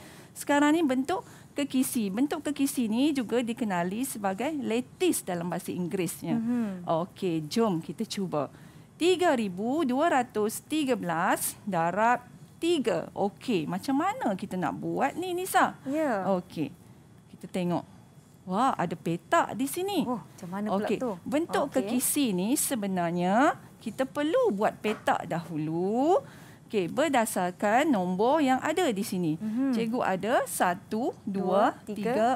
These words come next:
Speaker 1: empat.
Speaker 2: empat.
Speaker 1: Okey. Satu, dua, tiga,
Speaker 2: Empat.
Speaker 1: empat petak. Darab dengan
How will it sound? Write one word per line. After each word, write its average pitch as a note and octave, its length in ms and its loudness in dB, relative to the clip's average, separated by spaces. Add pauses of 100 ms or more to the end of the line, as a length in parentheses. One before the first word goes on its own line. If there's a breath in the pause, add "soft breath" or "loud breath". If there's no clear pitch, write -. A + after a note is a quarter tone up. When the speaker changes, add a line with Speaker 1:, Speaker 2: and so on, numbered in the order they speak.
Speaker 1:
empat. A#3 480 2
Speaker 2:
empat. - 0 - (480)
Speaker 1:
Okey. - 200 -18 (2750 loud breath)
Satu, G#3 500 -4 (340)
dua, F#3 440 0 (280)
tiga, G3 400 -2 (200)
Speaker 2:
Empat. A3+ 200 -2
Speaker 1:
empat G#3+ 400 4 (240)
petak. - 360 -4 (520 loud breath)
Darab F3 560 2
dengan G3 400 -2